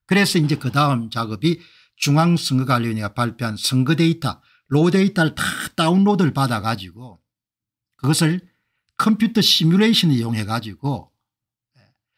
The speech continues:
표가 이동한 조작값을 계속 대입을 해보는 겁니다.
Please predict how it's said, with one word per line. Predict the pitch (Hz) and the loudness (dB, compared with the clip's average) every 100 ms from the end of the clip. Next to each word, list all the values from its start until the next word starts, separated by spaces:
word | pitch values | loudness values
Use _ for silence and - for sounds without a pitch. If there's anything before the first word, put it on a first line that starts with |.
| _ - | _ -6
표가 | - 214 214 208 | -2 0 2 2
이동한 | 208 208 202 170 143 | 2 2 2 2 2
조작값을 | 131 123 185 190 185 170 - | 2 2 0 0 -2 -2 -4
계속 | - - - 156 | -8 -8 -6 -4
대입을 | 131 123 185 180 | 0 2 2 2
해보는 | 117 107 101 | 0 -6 -8
겁니다. | 95 92 92 98 | -12 -18 -20 -20